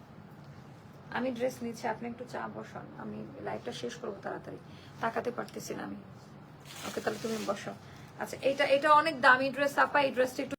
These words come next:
দেখ, এটা দুইটা বা তিনটা মতো আছে, এটার অনেকগুলো কপি ভার্সন বের হয়েছে। এটা কিন্তু আপা একেবারে আমাদের কোয়ালিটি আলাদা, একটু বলে দিলাম।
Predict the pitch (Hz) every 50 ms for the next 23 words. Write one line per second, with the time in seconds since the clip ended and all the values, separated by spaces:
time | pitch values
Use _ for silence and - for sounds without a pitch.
0 | _ _ - - 220 - - _ - - - - - - - - - - - -
1 | - - - - - 247 302 302 311 285 302 302 311 330 330 339 349 339 - 330
2 | 320 320 320 320 339 - 311 277 - 202 233 208 202 202 196 - 254 247 - 294
3 | 294 294 294 294 311 311 302 320 330 320 - 302 269 269 - 311 247 294 311 294
4 | - - 320 294 277 247 262 262 277 277 285 277 269 262 - - 320 359 - -
5 | - - - - - - - 247 247 294 277 285 294 285 277 302 302 277 - -
6 | 311 294 277 - - 277 247 277 285 285 294 285 269 233 240 254 254 240 277 262
7 | - 285 262 254 254 262 262 277 277 240 226 226 233 226 269 262 - 269 247 214
8 | 247 247 254 262 233 247 233 240 269 320